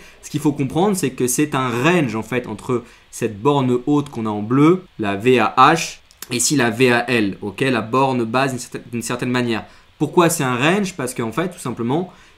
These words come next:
ici, grâce au volume profile, on sait que soixante pour cent des volumes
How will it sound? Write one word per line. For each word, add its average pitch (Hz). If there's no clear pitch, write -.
ici, 160
grâce 156
au 165
volume 139
profile, 175
on 147
sait 180
que 165
soixante 190
pour 156
cent 160
des 117
volumes 131